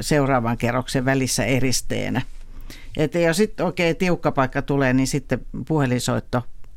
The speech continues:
mulle vaikka tonne Rukan numeroihin, niin, kaivetaan sitä jostakin.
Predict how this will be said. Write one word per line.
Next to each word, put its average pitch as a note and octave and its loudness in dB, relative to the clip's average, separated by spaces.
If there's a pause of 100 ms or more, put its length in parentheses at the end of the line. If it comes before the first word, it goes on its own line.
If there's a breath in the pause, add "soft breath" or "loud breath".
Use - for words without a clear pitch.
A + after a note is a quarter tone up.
(580)
mulle C#3 4
vaikka D3+ -2
tonne B2 0
Rukan A#2 0
numeroihin, B2 0
niin, - -4 (1120 loud breath)
kaivetaan C#3 2
sitä - -2
jostakin. - -4